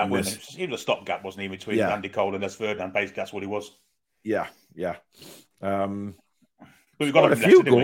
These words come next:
Speaker 1: goals.
Speaker 2: We got him from Leicester, didn't we?
Speaker 1: Did we?
Speaker 2: Yeah.
Speaker 1: Was it not West Ham?
Speaker 2: No, no, we sold him to West Ham, I think.
Speaker 1: Oh, right, okay. Well, there you go. Um, Mason says, "I wouldn't mind taking Maddison, Yuri Tielemans and Harvey Barnes."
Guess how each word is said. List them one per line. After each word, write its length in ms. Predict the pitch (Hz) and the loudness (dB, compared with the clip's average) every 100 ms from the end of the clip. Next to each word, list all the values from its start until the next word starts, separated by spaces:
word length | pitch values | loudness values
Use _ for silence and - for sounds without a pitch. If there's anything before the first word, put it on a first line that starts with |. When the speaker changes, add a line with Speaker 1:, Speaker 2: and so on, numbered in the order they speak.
| 214 | 4
Speaker 1:
goals. 180 | 269 - _ _ _ - - - | 0 -16 _ _ _ -20 -20 -14
Speaker 2:
We 80 | 151 | -4
got 120 | 202 | -2
him 60 | 156 | -2
from 80 | 110 | -4
Leicester, 300 | 101 - 80 _ _ - - _ | -6 -6 -10 _ _ -20 -20 _
didn't 140 | 147 110 | -10 -10
we? 100 | 95 _ _ _ _ _ _ _ - | -12 _ _ _ _ _ _ _ -2
Speaker 1:
Did 160 | 131 247 | 0 2
we? 260 | 320 - _ _ _ _ _ _ | 0 -4 _ _ _ _ _ _
Speaker 2:
Yeah. 200 | 160 170 _ 127 | -12 -12 _ -12
Speaker 1:
Was 120 | 120 | -2
it 40 | |
not 160 | 170 190 | 2 4
West 200 | 262 - | 2 4
Ham? 300 | 349 214 180 _ _ _ _ _ _ _ - | 4 4 0 _ _ _ _ _ _ _ -6
Speaker 2:
No, 120 | 104 | -4
no, 100 | 104 | -2
we 60 | 95 | -4
sold 200 | 104 104 | -6 -8
him 60 | |
to 80 | 87 | -8
West 140 | 85 92 | -14 -12
Ham, 100 | 90 | -14
I 40 | |
think. 120 | 98 - _ _ _ - | -14 -18 _ _ _ -6
Speaker 1:
Oh, 160 | 107 | -4
right, 240 | 82 95 80 | -4 -8 -10
okay. 300 | 98 85 92 _ - | -14 -16 -18 _ -12
Well, 200 | 92 92 | -10 -8
there 160 | 90 92 | -8 -8
you 100 | 76 | -10
go. 220 | 73 73 _ _ _ _ - | -16 -18 _ _ _ _ -4
Um, 680 | 113 123 127 131 135 135 139 | 0 4 4 6 6 4 -2
Mason 380 | 147 185 190 185 | -2 0 0 -8
says, 180 | 170 165 | -2 2
"I 60 | |
wouldn't 240 | 165 185 180 | 4 2 2
mind 240 | 170 165 | -2 0
taking 340 | - 170 160 160 | 0 0 0 2
Maddison, 520 | 170 165 165 170 156 | 2 2 -4 -6 -6
Yuri 280 | 156 160 156 | -2 0 0
Tielemans 480 | - 160 151 151 127 | -2 -2 0 -2 -2
and 240 | 135 156 170 | 2 4 6
Harvey 360 | 156 123 113 | 6 6 4
Barnes." 560 | 110 117 135 185 185 | 2 6 6 4 -2